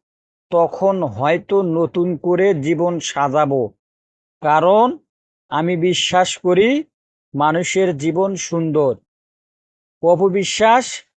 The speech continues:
ও শাকিব খানের বিয়ে গোপনে হয়েছিল, যা প্রকাশ্যে আসে দুই হাজার সতেরো সালে। পরের বছর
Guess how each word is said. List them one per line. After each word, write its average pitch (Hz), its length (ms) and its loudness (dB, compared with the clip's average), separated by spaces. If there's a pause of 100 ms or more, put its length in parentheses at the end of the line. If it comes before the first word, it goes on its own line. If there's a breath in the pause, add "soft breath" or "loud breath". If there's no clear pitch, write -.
(200)
ও 170 140 0
শাকিব 165 520 -2
খানের 196 380 -2
বিয়ে 190 520 4 (540)
গোপনে 185 580 0
হয়েছিল, 156 800 0 (840)
যা 160 280 4
প্রকাশ্যে 175 640 -2
আসে 190 560 2 (460)
দুই 160 240 0
হাজার 160 380 0
সতেরো 190 500 -4
সালে। 131 400 -2 (600)
পরের 175 380 2
বছর 196 520 2